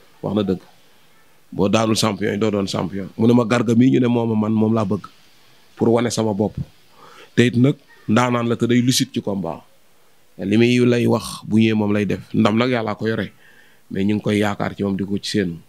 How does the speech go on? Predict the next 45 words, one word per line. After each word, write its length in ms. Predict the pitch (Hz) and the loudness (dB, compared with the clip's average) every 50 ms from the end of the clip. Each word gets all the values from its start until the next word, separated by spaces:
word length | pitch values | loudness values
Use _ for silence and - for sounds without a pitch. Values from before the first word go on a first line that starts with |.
| _ _ - - - - - - - | _ _ -20 -20 -20 -20 -18 -6 -2
Te 60 | 104 107 | 0 0
nee 60 | 110 | 2
naa 140 | 110 110 104 | 0 0 -2
ko 60 | - 107 | -4 -2
buñ 180 | 104 117 135 139 139 | -2 0 0 0 0
ne 60 | 135 | -2
la 80 | 123 120 | -2 -4
yaa 140 | 117 110 107 | -4 -6 -6
man 180 | 107 107 107 | -6 -6 -6
Garga 280 | 92 107 107 101 92 101 | -4 -4 -4 -4 -4 -4
dañ 140 | 98 101 101 101 | -2 -2 -2 -2
lay 120 | 98 98 | -2 -2
nax, 180 | 98 95 90 - - | -2 -4 -6 -6 -8
ndaanaan 400 | 98 98 98 95 95 95 95 95 98 92 | -6 -4 -4 -4 -4 -4 -6 -6 -8 -10
la. 60 | 87 85 - - - - _ - 104 | -12 -16 -20 -20 -20 -20 _ -8 -4
Loo 120 | 107 117 | -2 0
daan 180 | 117 113 113 104 | 0 0 0 -2
def 140 | 107 - | -6 -6
fonk. 260 | - - 104 90 - - - - _ _ _ _ - - - - - _ - - - _ _ - | -4 -4 -4 -4 -6 -10 -16 -20 _ _ _ _ -20 -20 -20 -20 -20 _ -20 -20 -20 _ _ 4
Ku 80 | - 160 143 | 4 6 6
jël 140 | 175 165 131 | 6 4 4
sa 140 | 143 135 131 | 2 0 0
avance 200 | 135 123 113 107 | 0 0 -2 -4
rek 100 | 123 110 101 | -6 -4 -4
daan 200 | 123 113 117 113 | -4 -4 -4 -4
la 80 | 110 | -4
moo 120 | 107 110 107 | -4 -6 -6
tax 120 | 107 98 | -6 -6
mu 100 | 104 104 95 | -6 -4 -4
jël 160 | 104 104 95 | -2 -4 -4
ko. 100 | 85 - - - - - _ - - - - - - - - - - - - - - - 95 | -6 -10 -16 -20 -20 -20 _ -20 -20 -20 -20 -20 -20 -20 -18 -18 -20 -20 -20 -18 -10 -4 -4
Euh, 100 | 95 92 | -2 -2
kon 160 | - - 101 | 0 0 0
moo 200 | 117 113 104 104 | 2 2 0 0
tax 160 | 98 107 107 110 | -2 -4 -6 -4
dañ 200 | 104 107 110 98 | -2 -2 -2 -2
koy 200 | - 107 107 107 92 | -2 -2 -2 0 0
jàppale 320 | 117 110 - - 101 95 90 | -2 -2 -2 -4 -4 -4 -4
rek 120 | 117 117 | -4 -6
di 60 | 98 101 | -4 -2
ko 120 | 107 101 | -4 -2
pousser 280 | - 113 101 92 104 98 | 0 0 0 0 0 0
vers 160 | 101 101 101 | 0 0 -2
la 160 | 101 95 92 | -2 -4 -2
victoire. 400 | 90 98 - - 101 98 95 | -4 -4 -4 -4 -4 -4 -4